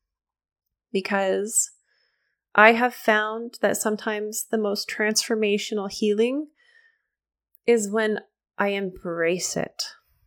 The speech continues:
and not run or cower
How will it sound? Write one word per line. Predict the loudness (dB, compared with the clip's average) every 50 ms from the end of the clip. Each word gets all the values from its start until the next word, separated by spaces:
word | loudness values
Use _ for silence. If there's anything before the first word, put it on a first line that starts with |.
| _ _ _ _ _ _ _ _ _ _ _ _ 2
and | 2 4 6
not | 8 6 6 6 2
run | -4 -8 -2 2 4 6 6 6 4 0 -4 -8 -8 -10 _ _ _ _ _
or | 4 4 4
cower | 4 0 4 8 8 8 8 8 4 4 2 2 0